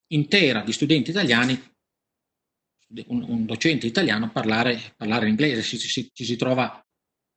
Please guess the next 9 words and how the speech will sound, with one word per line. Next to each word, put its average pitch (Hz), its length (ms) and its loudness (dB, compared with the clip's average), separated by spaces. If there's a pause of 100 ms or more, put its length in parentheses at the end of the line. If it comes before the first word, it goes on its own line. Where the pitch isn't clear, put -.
(140)
in, 120 100 -10 (140)
in 147 120 2
situazioni, 127 800 0
eh, 117 300 -10
comiche, 120 560 0
eh, 113 200 -6
se - 160 -2
non 110 480 0
parodistiche. 110 760 -8